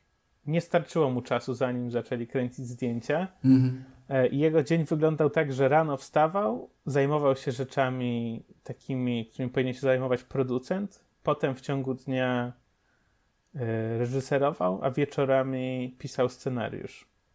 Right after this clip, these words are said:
Speaker 1: E, i podobno było tak, że rano musiał dostawać zastrzyki, które pozwalały mu funkcjonować na pełnych obrotach,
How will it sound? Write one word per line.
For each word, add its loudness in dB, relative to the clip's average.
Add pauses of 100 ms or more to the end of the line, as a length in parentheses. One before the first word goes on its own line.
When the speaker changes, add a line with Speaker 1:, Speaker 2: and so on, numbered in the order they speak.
(840)
Speaker 1:
E, -2
i -6
podobno 0
było 2
tak, 0
że 2 (960)
rano 2
musiał -2
dostawać -2
zastrzyki, -2
które -2
pozwalały 2
mu -2
funkcjonować -2
na -2
pełnych -2
obrotach, 2